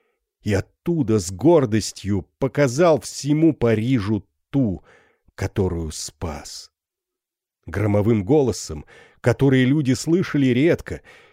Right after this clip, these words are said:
и которого сам он никогда не слыхал, он трижды прокричал так исступлённо, что звук его, казалось, достиг облаков:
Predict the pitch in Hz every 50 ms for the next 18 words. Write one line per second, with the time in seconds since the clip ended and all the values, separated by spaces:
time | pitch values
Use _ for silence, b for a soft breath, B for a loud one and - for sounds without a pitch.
0 | b b b 98 95 - - 107 - 131 135 123 117 127 - - - - 185 175
1 | 156 143 135 127 123 120 127 151 151 - 151 151 143 135 127 160 175 160 143 139
2 | 127 - - 143 143 131 - - - 160 156 151 143 143 143 143 131 - - -
3 | 131 120 156 175 175 160 123 110 113 110 135 135 135 - 156 147 135 - - 135
4 | 135 135 110 - - - 147 151 143 131 113 - _ _ _ - 196 185 165 139
5 | - - 175 143 - - - - 165 143 - - 151 160 165 160 151 143 131 117
6 | 113 107 98 87 b b b b b b b b b b b b _ - - -
7 | - 120 110 87 90 92 92 90 104 139 139 - - - 104 95 107 98 - 110
8 | 98 78 87 101 113 110 101 92 92 82 - - - - - - 90 113 101 -
9 | - - - - 143 135 - - 110 117 107 101 104 110 110 104 _ - 117 110
10 | 95 78 71 - - - _